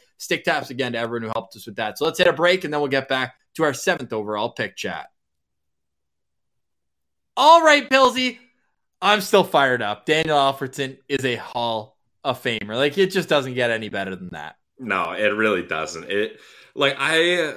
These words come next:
Speaker 2: I still have, like, butterflies. Like, I still have that, uh, fast heartbeat. I'm overjoyed. Like,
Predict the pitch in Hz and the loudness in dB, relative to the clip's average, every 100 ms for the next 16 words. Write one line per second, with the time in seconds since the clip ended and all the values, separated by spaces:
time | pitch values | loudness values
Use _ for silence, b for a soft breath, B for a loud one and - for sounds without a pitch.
0 | 76 - 107 - 131 - - 190 196 123 | -14 -20 -20 -8 -4 -2 2 4 4 2
1 | 127 143 135 107 - 113 110 - 82 - | -2 -2 0 -2 -2 0 0 -2 -12 -12
2 | - 90 101 - 127 131 131 127 123 117 | -8 -4 -2 2 4 4 4 2 2 -2
3 | 110 117 98 - 113 113 110 107 113 101 | -6 -14 -16 -8 -2 -2 -4 -2 0 0
4 | - 123 101 95 - B B B - _ | -2 0 0 -2 -6 B B B -20 _
5 | 135 123 131 - - 117 120 - 113 117 | 0 0 -2 -8 -2 -2 -2 -4 -8 -6
6 | 107 101 98 98 98 - 113 131 139 131 | -4 -4 -4 -10 -14 -10 0 2 2 0
7 | 120 107 110 107 104 101 87 - - | 0 2 2 2 0 -2 -2 -6 -20